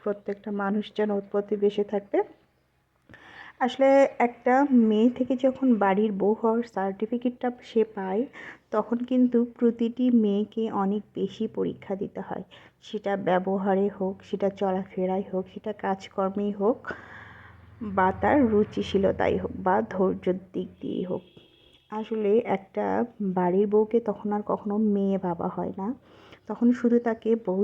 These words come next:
হিসাবেই মূল্যায়ন করতে হয়। তার প্রতি সকল দায়িত্ব, সকল কাজকর্ম সে সূক্ষ্মভাবে দায়িত্ব পালন করছে কিনা, তার কর্তব্য সম্পর্কে সে কতটা গুরুত্ব মনে করে কাজ করছে, এ সব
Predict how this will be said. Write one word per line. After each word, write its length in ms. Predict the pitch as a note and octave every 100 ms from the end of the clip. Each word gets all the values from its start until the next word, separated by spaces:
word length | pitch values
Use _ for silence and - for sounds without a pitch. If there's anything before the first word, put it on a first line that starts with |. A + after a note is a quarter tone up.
| G#3
হিসাবেই 400 | G#3+ G#3+ G#3 A#3
মূল্যায়ন 420 | G#3+ F#3 F#3 F3+ F#3
করতে 360 | E3+ F#3 -
হয়। 200 | F3 F3+ F3+
তার 180 | G3 G3
প্রতি 340 | G3 G3 G3
সকল 400 | G3 F#3+ F#3 G3 G3
দায়িত্ব, 560 | F#3 F#3+ - - F#3+
সকল 320 | F#3+ F#3 F#3 F#3+
কাজকর্ম 680 | F#3+ F3+ - - F#3 F#3 F#3+
সে 200 | - G3
সূক্ষ্মভাবে 920 | - G#3 - - G#3 - G3 G3+ G3+ - - - - _
দায়িত্ব 420 | G#3 G3 G3 -
পালন 360 | G3+ G3+ G3 G3
করছে 460 | G3 G3 G3 - F#3+
কিনা, 340 | F#3+ F3+ F3
তার 220 | F#3+ F#3+
কর্তব্য 580 | F#3+ F#3+ F#3+ G3+ G3 G3+
সম্পর্কে 640 | - F#3+ F#3+ F#3+ F#3+ F#3+
সে 220 | G3 G3 G3
কতটা 480 | - F3+ F#3 G3+ G3+
গুরুত্ব 460 | G3+ G3+ G3+ - G3+
মনে 220 | G3 G3
করে 200 | G3 G3+
কাজ 300 | F#3 F#3+ -
করছে, 540 | F#3 F#3 - F#3 F#3+ - _ - - - -
এ 100 | A3
সব 280 | - G3+